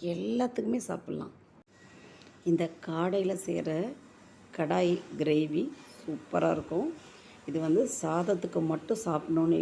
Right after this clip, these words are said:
இல்ல, எல்லாத்துக்குமே சாப்பிட்லாம். சூப்பரா இருக்கும். இஞ்சி பூண்டு விழுது, ஒரு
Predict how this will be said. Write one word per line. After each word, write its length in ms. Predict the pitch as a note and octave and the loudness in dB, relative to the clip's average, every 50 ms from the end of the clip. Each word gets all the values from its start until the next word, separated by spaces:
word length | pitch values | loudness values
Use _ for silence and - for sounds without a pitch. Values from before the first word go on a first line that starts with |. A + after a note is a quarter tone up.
| D3+ | 2
இல்ல, 120 | D3 D3+ F#3+ C#4+ F4 - - - E3+ F3 D3+ D3+ | 0 0 0 0 -2 -4 -8 -8 -4 -2 0 0
எல்லாத்துக்குமே 600 | E3+ F#3 G3 G3+ G3 - - - F3+ F3+ G3 F#3+ - - | 0 0 0 -2 -2 -4 -4 0 2 2 2 2 0 -2
சாப்பிட்லாம். 500 | D#3 D3+ - - D#3 D#3 F3 G#3+ D#4+ F4+ - - - - - - - - - - - - F3 E3+ - | -4 -4 -4 -6 -4 -2 -2 -2 -4 -6 -10 -14 -20 -20 -20 -20 -20 -20 -20 -14 -12 -12 -10 -10 -8
சூப்பரா 400 | - F#3 F3 - - - E3 E3 E3 | -8 -8 -8 -6 -4 0 0 0 0
இருக்கும். 280 | E3 - - G#3+ A#3+ - | 0 -2 -2 -2 0 2
இஞ்சி 180 | - F3 - E3+ - | 0 0 -2 -2 0
பூண்டு 200 | F3+ E3 D#3+ D#3+ D3 | 0 2 2 2 0
விழுது, 300 | D#3+ D3+ D#3+ D3+ G3 G#3+ D4 F4+ G4 - - - - - - E3 | 2 0 0 2 2 0 0 0 -4 -8 -12 -14 -16 -10 -4 -2
ஒரு 120 | D#3+ E3 | 0 2